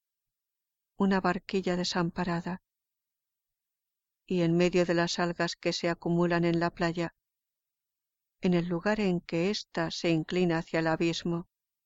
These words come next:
una capa blanca. Una capa blanca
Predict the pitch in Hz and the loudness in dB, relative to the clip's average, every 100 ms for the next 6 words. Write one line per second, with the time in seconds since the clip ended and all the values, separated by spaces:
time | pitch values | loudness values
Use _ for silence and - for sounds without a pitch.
0 | _ _ _ _ _ _ _ - 180 165 | _ _ _ _ _ _ _ 0 2 0
1 | - 170 - 165 160 170 165 - - - | 0 -2 -2 -4 -4 -4 -4 -8 -16 -20
2 | _ _ _ _ _ _ _ _ _ _ | _ _ _ _ _ _ _ _ _ _
3 | _ _ _ _ _ _ _ _ _ _ | _ _ _ _ _ _ _ _ _ _
4 | _ _ _ _ 185 175 170 - 180 - | _ _ _ _ 2 2 2 0 0 0
5 | 170 175 180 170 - 175 | 0 2 0 0 -4 -8